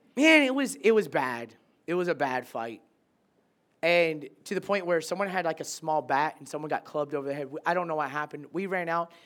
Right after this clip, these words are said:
and we were kicked out. Never allowed to step foot back in there again. I'm forty today,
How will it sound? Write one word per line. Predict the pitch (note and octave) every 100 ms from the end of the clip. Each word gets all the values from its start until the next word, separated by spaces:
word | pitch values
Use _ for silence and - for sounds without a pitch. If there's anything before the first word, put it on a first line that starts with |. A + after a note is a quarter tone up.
| - - _ -
and | F#3
we | A3+
were |
kicked | A3+ A#3 A3+ B3
out. | A3 - _ _ _ _ _ _ _ _ _ _ _
Never | F3+ G#3+ A#3+ B3 B3 B3
allowed | G#3+ G3+ G3 G3
to | F3+
step | - F#3+ E3+ -
foot | F#3 E3+
back | D#3+ D#3 D#3+
in | D#3+
there | D3
again. | C#3+ C#3 B2 -
I'm | A#3+ B3
forty | - A#3+ A#3+ A3+
today, | - F#3+ F#3+ F3+ D3